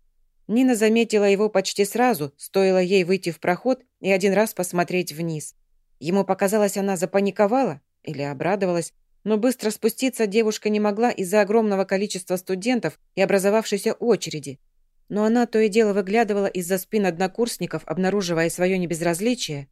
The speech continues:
чтобы ещё раз убедиться, что не обозналась. Ближе к первому ряду плотность людей рассеивалась, но Нина позволила себе замедлиться.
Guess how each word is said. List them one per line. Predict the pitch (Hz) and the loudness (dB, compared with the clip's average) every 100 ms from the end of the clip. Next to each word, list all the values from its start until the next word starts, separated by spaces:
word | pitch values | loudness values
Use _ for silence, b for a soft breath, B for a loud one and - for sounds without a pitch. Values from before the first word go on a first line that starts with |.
| b | b
чтобы | b - 175 190 | b -4 0 2
ещё | - 202 | 4 2
раз | 190 - | 2 -2
убедиться, | 190 202 214 247 196 | -2 -2 -2 -2 -4
что | - 190 | -4 -2
не | 190 | 0
обозналась. | 196 220 220 269 196 139 - _ _ _ _ - | 2 2 2 0 -2 -4 -12 _ _ _ _ -10
Ближе | 165 202 185 | -2 0 0
к | - | 0
первому | 190 180 185 185 | 0 0 0 2
ряду | 202 233 247 | 2 2 -2
плотность | - 180 185 180 - | -4 -2 -2 -4 -6
людей | 160 175 190 | -4 0 2
рассеивалась, | 196 208 - 247 202 156 143 - _ _ - | 2 -2 0 2 4 2 -4 -8 _ _ -2
но | 202 | 0
Нина | 202 247 233 | 2 2 2
позволила | 202 170 196 190 190 | 0 2 2 2 0
себе | 185 170 185 | -2 -2 -2
замедлиться. | 180 208 208 175 151 151 - - | 0 0 0 -2 -4 -10 -12 -18